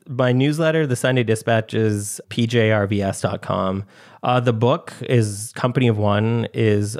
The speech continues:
available, um, for pre-order or order, depending on when you listen to this, pretty much everywhere.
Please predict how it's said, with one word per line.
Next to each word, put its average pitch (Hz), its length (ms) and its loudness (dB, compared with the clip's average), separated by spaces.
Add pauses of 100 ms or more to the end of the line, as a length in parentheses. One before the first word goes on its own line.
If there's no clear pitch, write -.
available, 104 960 0 (380)
um, 98 260 -2
for 110 120 -2
pre-order 131 500 2
or 110 100 2
order, 107 300 2
depending 104 400 -2
on 104 140 0
when 101 120 0
you 101 80 -2
listen 101 300 -4
to 101 80 -4
this, 98 460 -6 (280)
pretty - 140 -8
much - 180 0
everywhere. 98 640 -2